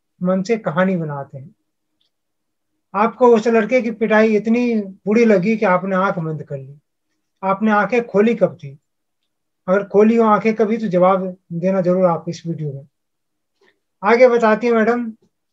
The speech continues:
"आंखें बंद मगर कब तक? जब सोशल मीडिया पर जाऊं तभी आदमी लड़के की चमड़ी उधेड़ता नजर आए।" यानी उसकी चमड़ी उधेड़ दिया, लेकिन कहीं से चमड़ी उसका उधरा नहीं।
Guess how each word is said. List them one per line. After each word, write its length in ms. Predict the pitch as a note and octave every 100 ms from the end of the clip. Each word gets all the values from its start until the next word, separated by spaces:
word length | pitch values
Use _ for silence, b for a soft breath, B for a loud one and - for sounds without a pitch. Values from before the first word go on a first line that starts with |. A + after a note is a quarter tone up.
| _ _ _ G3+
"आंखें 360 | A3 A#3 A#3
बंद 240 | A3 A#3+ A3
मगर 340 | G#3+ G#3+ G3
कब 300 | F3+ A3 A3+
तक? 280 | - E3 - _ _ _
जब 100 | F#3+
सोशल 320 | F#3+ G3+ A3 A3
मीडिया 280 | G3+ A3
पर 160 | G3+ F#3+
जाऊं 380 | G#3 G#3+ E3+ F3 - _ _
तभी 240 | G3+ G3+ A3+
आदमी 380 | F#3+ F#3+ A3 G#3+
लड़के 320 | F#3+ F3+ G#3+
की 100 | F3+
चमड़ी 320 | F#3 G3 G#3
उधेड़ता 360 | E3 E3+ F3 F#3
नजर 260 | D3+ D3
आए।" 160 | C#3+ - _ _ -
यानी 140 | F#3+ G#3+
उसकी 220 | F#3+ A3
चमड़ी 320 | G#3+ G3 A3
उधेड़ 240 | F#3+ E3+ D3+
दिया, 300 | D#3 F#3 - _ _ _ G3+
लेकिन 460 | G3+ G#3+ F#3+ G3 _ _ _ -
कहीं 160 | G#3 A3
से 120 | A3+
चमड़ी 360 | G#3+ G#3 A3+ A#3
उसका 180 | A3+
उधरा 340 | G#3 F#3+ G3 F#3
नहीं। 160 | D3